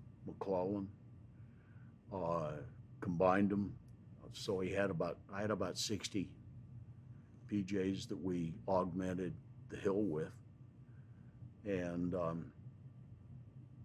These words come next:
I got an opportunity to go and work for the air boss for General Steiner as the rescue coordinator for Panama. And, um,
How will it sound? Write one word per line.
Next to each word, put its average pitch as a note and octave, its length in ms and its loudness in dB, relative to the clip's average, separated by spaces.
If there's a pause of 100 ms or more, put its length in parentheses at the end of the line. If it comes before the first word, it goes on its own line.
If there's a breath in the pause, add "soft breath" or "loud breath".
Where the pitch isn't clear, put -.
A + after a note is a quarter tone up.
(400)
I F#2 100 -2
got G2 180 2
an F#2 100 2
opportunity F#2+ 720 2
to F#2+ 100 4
go F2+ 380 4 (640)
and E2+ 560 -2 (1300)
work G2 320 2
for F2+ 80 -4
the F#2 100 4
air G2 180 10
boss G2 360 4
for - 380 -4 (680)
General F#2+ 340 0
Steiner A2+ 560 4
as F2+ 160 -4
the F#2 300 2 (640)
rescue F#2+ 380 0 (100)
coordinator G#2+ 500 2 (400)
for E2+ 140 -4
Panama. G2+ 460 0 (1700 soft breath)
And, F2 440 0
um, E2 260 0